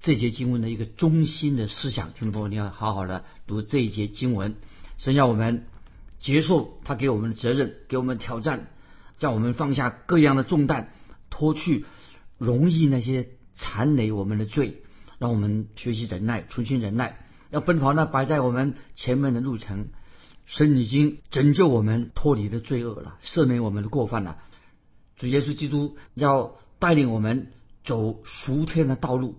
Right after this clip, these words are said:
走属灵的道路，很重要，是我们现在已经与基督一同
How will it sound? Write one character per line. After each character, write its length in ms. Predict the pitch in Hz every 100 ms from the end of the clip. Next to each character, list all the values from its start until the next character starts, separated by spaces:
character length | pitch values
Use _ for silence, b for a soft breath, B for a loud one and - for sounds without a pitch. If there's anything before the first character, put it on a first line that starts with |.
| -
走 280 | 110 104 -
属 320 | - 117 117 107
灵 240 | 110 147
的 100 | 143
道 160 | 151 113
路， 220 | 117 - - - -
很 200 | - 110
重 160 | 135 131
要， 240 | 113 87 b b b b
是 200 | 117 151
我 120 | 131
们 380 | 107 107 120 120 - - - - -
现 260 | 220 160
在 280 | 165 117 - -
已 100 | 104
经 180 | 120 123
与 140 | 101
基 220 | 98 131
督 320 | 113 127 127 - -
一 100 | 285
同 380 | - 113 113